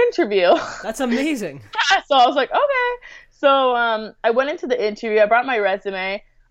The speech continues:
Speaker 1: Um, I had one of my really great friends make me, like, a portfolio book. Like, I
Speaker 2: Oh,
Speaker 1: gave
Speaker 2: that's
Speaker 1: him all
Speaker 2: cool.
Speaker 1: the con-, yeah, I gave him all the content. So in this portfolio book was every single campaign that I've done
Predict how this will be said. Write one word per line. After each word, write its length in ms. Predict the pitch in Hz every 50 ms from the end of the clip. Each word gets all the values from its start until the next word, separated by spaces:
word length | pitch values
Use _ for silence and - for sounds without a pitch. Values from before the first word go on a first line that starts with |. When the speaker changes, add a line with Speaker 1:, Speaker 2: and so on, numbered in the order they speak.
| _ -
Speaker 1:
Um, 340 | 202 196 190 190 190 170 -
I 80 | - 208
had 260 | 214 240 240 262 254
one 100 | 269 262
of 80 | 247
my 80 | 240 214
really 400 | 220 220 208 220 247 254 247 254
great 360 | 196 - 226 214 208 233 _
friends 440 | - 226 220 208 208 202 220 - - - 196 -
make 380 | 190 196 214 214 208 214 214 214
me, 220 | 214 220 208 202 196
like, 220 | 190 202 - _ -
a 80 | - 180
portfolio 920 | - - - 208 202 - - _ - - 190 185 220 254 302 349 370 381
book. 460 | 320 - 381 415 480 523 508 - - _ _ _ _ _ _ _ _ _ _ _ _
Like, 220 | - 220 220 220 214 -
I 140 | 220 240 247
Speaker 2:
Oh, 40 | 247
Speaker 1:
gave 80 | 240
Speaker 2:
that's 200 | 254 247 262 240
Speaker 1:
him 80 | 220 226
all 100 | 220 220
Speaker 2:
cool. 120 | - 127
Speaker 1:
the 60 | 127 _ -
con-, 120 | 214 196 _ _
yeah, 160 | - 233 226 202
I 120 | 190 208
gave 160 | 208 240 240 247
him 100 | 240 240
all 120 | 226 220
the 100 | 208 214
content. 600 | 214 - - 202 190 196 214 - 220 190 202 214
So 100 | - 208
in 140 | - - 247
this 120 | 247 254 -
portfolio 540 | - 262 233 226 - 214 220 214 214 208
book 220 | 202 202 208 208 -
was 100 | 214 190 -
every 180 | 202 208 208 226
single 320 | - - 226 214 208 208
campaign 720 | - - - 202 196 202 - - 202 196 196 196 196 196 - _ _ _ _ -
that 140 | 214 202
I've 220 | 196 190 185 175 -
done 380 | - 185 185 190 226 294 381